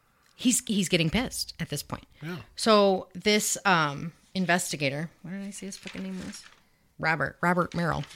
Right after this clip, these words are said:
Speaker 2: Mm-hmm.
Speaker 1: brings in the twenty-two and shows it to him. And he's like, "Is, is this the gun you used? Is this the gun you used to shoot people?"
Speaker 2: No, it's not.
Speaker 1: Right.
Speaker 2: It's been tested, dummy.
Speaker 1: Oh, it gets better.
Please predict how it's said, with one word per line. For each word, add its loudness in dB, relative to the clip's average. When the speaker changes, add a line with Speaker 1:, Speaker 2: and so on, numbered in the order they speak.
Speaker 2:
Mm-hmm. -10
Speaker 1:
brings 6
in 8
the 6
twenty-two 4
and 0
shows -2
it -4
to -6
him. -12
And 2
he's 2
like, 2
"Is, -2
is 0
this 2
the 0
gun 6
you 2
used? 0
Is -4
this -4
the 2
gun 2
you 0
used -2
to -2
shoot -4
people?" -6
Speaker 2:
No, -6
it's -6
not. -2
Speaker 1:
Right. 8
Speaker 2:
It's -10
been 0
tested, -4
dummy. -4
Speaker 1:
Oh, -2
it -6
gets -16
better. -20